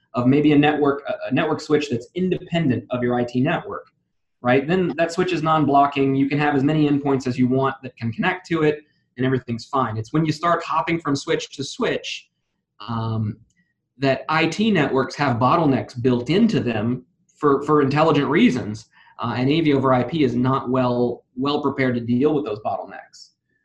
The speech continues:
Um, you mentioned we should, we should write about this. I wanna let you know we are on our, on our blog at S D V O E dot org. Uh, Laurent Mazia contributed an article explaining this concept in more detail,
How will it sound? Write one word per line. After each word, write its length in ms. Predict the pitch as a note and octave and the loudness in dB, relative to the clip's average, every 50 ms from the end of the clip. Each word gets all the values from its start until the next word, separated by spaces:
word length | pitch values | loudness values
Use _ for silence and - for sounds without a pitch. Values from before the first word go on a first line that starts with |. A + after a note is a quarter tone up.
| _ _ - | _ _ -10
Um, 240 | A2+ A#2 A2+ A2+ B2+ | -6 -4 0 2 4
you 100 | C#3+ D#3+ | 4 6
mentioned 320 | F3+ F#3+ F#3 F#3 D#3+ D3+ | 4 4 2 2 2 4
we 100 | D#3 D3 | 4 4
should, 240 | D3 C#3+ C#3 - - D#3 | 2 2 -2 -4 -2 0
we 80 | D3+ | 0
should 180 | C#3+ D3+ C3+ B2+ | 2 2 2 2
write 220 | C#3+ D3+ - C3 | 4 4 4 4
about 240 | B2 B2 A#2 A2+ - | 2 0 0 0 -2
this. 220 | A#2 A2+ A2+ - | -4 -6 -4 -2
I 60 | B2+ B2 | -2 0
wanna 200 | C3 C3 C3+ C3 | 2 2 2 2
let 160 | C3 B2+ - | 0 0 0
you 80 | C3+ | 0
know 140 | B2+ B2+ B2+ | 2 2 4
we 120 | B2 A#2+ B2 | 4 6 6
are 280 | D3+ E3 D#3+ A#2+ A2+ | 6 6 6 4 2
on 100 | A#2 A#2+ | 0 0
our, 220 | A#2+ A#2+ A#2 - - | -2 -2 -4 -6 -4
on 80 | C3 B2+ | -2 -2
our 140 | B2+ B2+ A#2+ | 0 0 0
blog 360 | A#2 C3 C3 C3+ D#3 D#3 D3 | 0 2 2 4 4 2 2
at 60 | C3+ | 2
S 140 | C3+ C3+ - | 0 0 -2
D 100 | - C#3 | -2 -2
V 140 | C3+ C3+ C3+ C3+ | 0 2 4 4
O 40 | |
E 80 | C3+ C3+ | 4 4
dot 200 | C3+ C3 B2+ B2+ | 4 2 2 4
org. 340 | C3 C3+ C#3+ D3+ D3+ D3+ - _ _ _ _ _ _ - | 4 4 4 4 2 0 -6 _ _ _ _ _ _ -10
Uh, 120 | G#2+ A2 | -6 -4
Laurent 320 | A2 B2 B2+ C3+ C3+ C#3 C3 | 0 2 2 2 2 2 0
Mazia 420 | C3 C#3 C#3 C#3 D3 C#3 C3 - - | 0 0 0 2 2 2 2 2 2
contributed 440 | C3 B2 B2 D#3 D#3 D#3 D#3 D#3 | 0 0 2 2 2 4 4 4
an 80 | D3 D3+ | 4 4
article 360 | D3 D3+ D3+ D3 - D3+ D3 | 4 4 2 2 0 2 0
explaining 540 | B2 - - - - - C#3+ D3 D3+ D3 C#3 | 0 0 -4 -12 -4 -2 2 2 4 4 4
this 140 | C#3 C3 - | 2 0 -2
concept 420 | - C#3+ C#3+ C#3+ C#3 D3 C#3+ - C3 | -4 -4 -2 -2 -2 -2 -4 -4 -2
in 100 | B2 B2+ | -2 0
more 160 | C3+ C3+ B2+ | 0 0 0
detail, 440 | C3+ C#3+ C#3+ - D#3 D#3+ - - | -2 -2 -4 -2 -4 -4 -4 -4